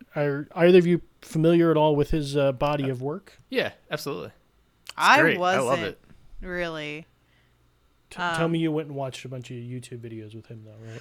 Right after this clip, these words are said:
Speaker 3: I did. Like, I wasn't really, uh, familiar with his body of work before he was hired, but I definitely watched some YouTube videos, and I think the Kraken posted a, a video of, um,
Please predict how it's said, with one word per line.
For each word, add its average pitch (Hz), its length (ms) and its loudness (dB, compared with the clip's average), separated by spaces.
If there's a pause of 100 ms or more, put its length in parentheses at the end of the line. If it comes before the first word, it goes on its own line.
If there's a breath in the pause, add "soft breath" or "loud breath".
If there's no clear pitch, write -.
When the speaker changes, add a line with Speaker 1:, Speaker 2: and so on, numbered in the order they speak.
(160 loud breath)
Speaker 3:
I 269 180 4
did. 247 480 2
Like, 214 280 2
I 254 160 4
wasn't 233 400 -4
really, 214 440 -4
uh, 185 380 0
familiar 185 800 -4
with 185 160 -12
his 185 140 -10
body 175 320 -4
of 170 80 -10
work 170 420 -8 (140)
before 202 340 -6
he 320 80 -2
was 349 160 -4
hired, 370 300 -2
but 220 80 0
I 208 120 0
definitely 247 320 -8
watched 220 200 -6
some 214 100 -8
YouTube 208 300 -10
videos, 190 340 -6
and 190 140 -6
I 196 60 -4
think 247 200 -8
the 302 80 -10
Kraken 180 400 -8
posted 170 480 -8
a, 165 580 -6
a 165 140 -10
video 160 540 -10
of, 156 500 -12
um, 156 340 -10